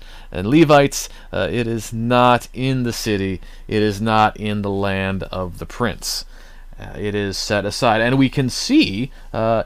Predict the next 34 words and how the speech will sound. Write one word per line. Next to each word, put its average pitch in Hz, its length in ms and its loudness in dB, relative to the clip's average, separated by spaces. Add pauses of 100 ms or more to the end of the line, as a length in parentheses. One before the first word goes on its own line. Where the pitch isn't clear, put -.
in 123 580 0 (100)
this 120 280 -6
passage, 135 640 -2 (440)
in 117 260 -2
verses 110 440 -4
six - 460 -2
through 127 460 -4
nine, 139 580 4 (240)
that 127 160 4
in 127 120 2
fact 135 340 4
it 135 120 0
is 123 120 0
a 123 80 0
very 131 240 6
deliberate 120 580 2
thing, 98 380 -2 (320)
that 110 400 4 (180)
one 131 240 2
of 127 80 0
the 120 80 0
things 123 360 0
that, 113 140 -2 (220)
that 110 240 -2
God 117 300 4
found 113 320 -2
so 117 80 0
distressing 117 420 0
about 104 240 2
Jerusalem, 139 540 2 (340)
uh, 120 140 -2
was 127 260 0
that 123 380 4
his 131 720 2